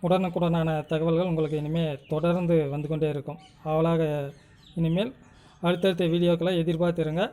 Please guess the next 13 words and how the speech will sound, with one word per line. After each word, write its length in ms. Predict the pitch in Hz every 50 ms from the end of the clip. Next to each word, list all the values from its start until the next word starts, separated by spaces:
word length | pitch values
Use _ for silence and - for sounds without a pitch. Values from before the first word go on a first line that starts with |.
| - - - - - - - - - - - - - -
அஹ், 300 | 185 165 160 160 156 156 156
நல்ல 320 | 156 160 170 175 185 185
நல்ல 220 | 175 170 165 156 156
செய்தி 360 | - 170 165 170 165 165 160
வந்து 160 | 151 147 151
கொண்டே 180 | 151 147 151 147
இருக்கும். 260 | 143 139 - 151 - - - - _ _ _ - - -
மிக 200 | 170 170 185 175
முக்கியமா 420 | 175 170 170 185 180 180 190 190
சமூக 380 | 170 175 170 170 175 180 170 175 165 165 160 151 151 147 151 - - - - 180
வலைத்தளங்கள்ல 680 | 165 170 170 170 175 170 165 160 160 156 151 151 151
வந்திருக்கக்கூடிய 560 | 151 151 151 151 143 147 139 - 165 156 156
செய்தி, 320 | 143 143 151 143 151 170